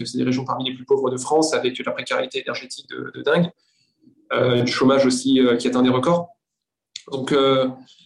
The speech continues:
là, vraiment, la grosse difficulté, c'est se dire, euh, OK, mais comment on arrête les énergies, euh, fossiles ? Voilà. Donc ça, pareil, je vais t'expliquer, euh, la solution qu'on a trouvée, enfin qu'on a trouvée. C'est pas nous qui l'avons trouvée, mais la solution qu'on a choisie. Euh,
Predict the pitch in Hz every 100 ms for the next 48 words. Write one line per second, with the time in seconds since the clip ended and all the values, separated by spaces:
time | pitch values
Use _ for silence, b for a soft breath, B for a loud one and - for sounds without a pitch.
0 | B _ _ _ 151 160 165 185 151 185
1 | 175 165 170 185 220 143 135 160 196 139
2 | 135 135 135 185 135 147 156 185 147 131
3 | 139 131 127 123 123 127 123 123 - -
4 | - _ _ - - 127 127 127 143 127
5 | 131 131 123 120 - - 143 135 127 123
6 | 127 123 131 131 135 - 127 127 165 175
7 | - 123 127 - - - _ _ - -
8 | - - - - 123 143 143 127 127 120
9 | 151 131 123 117 135 131 135 127 123 127
10 | 160 208 B B B B B B _ -
11 | 135 131 135 135 135